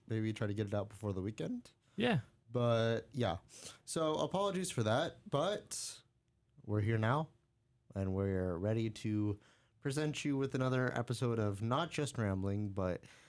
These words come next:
Speaker 1: award-winning insight, better than
Speaker 2: <laughs>
Speaker 1: that of a certain newspaper that I may or may not be subscribed to,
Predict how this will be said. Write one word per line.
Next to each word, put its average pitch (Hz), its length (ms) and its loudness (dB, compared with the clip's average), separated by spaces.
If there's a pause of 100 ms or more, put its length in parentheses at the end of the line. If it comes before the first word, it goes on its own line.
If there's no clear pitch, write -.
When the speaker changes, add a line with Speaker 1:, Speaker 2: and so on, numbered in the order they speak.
(240)
Speaker 1:
award-winning 139 1000 2
insight, 107 640 2
better 160 240 2
than 151 260 0
Speaker 2:
<laughs> - 0 -
Speaker 1:
that 120 380 4
of 107 340 0 (360)
a 113 60 2
certain 143 640 0
newspaper 120 920 0
that 107 200 2
I 104 180 4
may 110 360 2
or 110 60 4
may 113 200 2
not 104 220 2
be 110 100 0
subscribed 98 540 -4
to, 98 240 -2